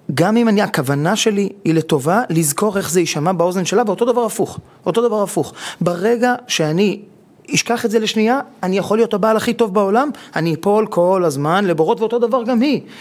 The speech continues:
היא חייבת, אני אתן לך דוגמה. מישהו חוזר הביתה, אני עכשיו אחזור מהתוכנית, ואשתי שואלת אותי, "נו, צורי, איך היה?" אם אני שוכח לרגע שמצפה הגברת שלי לתשובה שיתופית,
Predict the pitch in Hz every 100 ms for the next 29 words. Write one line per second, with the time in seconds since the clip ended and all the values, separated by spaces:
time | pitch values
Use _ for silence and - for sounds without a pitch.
0 | - - - 214 247 208 208 240 233 208
1 | 175 165 165 - - - - - 294 302
2 | 240 226 233 208 180 147 156 226 - 214
3 | 156 202 208 208 - 139 - - - -
4 | 220 320 349 330 311 285 - 277 254 254
5 | 208 190 262 247 196 208 214 196 160 185
6 | - - - - - 254 247 233 214 -
7 | 269 - 208 214 208 - 175 165 - 165
8 | 208 196 - - _ _ _ _ _ 135
9 | 151 170 202 202 175 165 - 143 180 160
10 | - - 175 175 147 135 139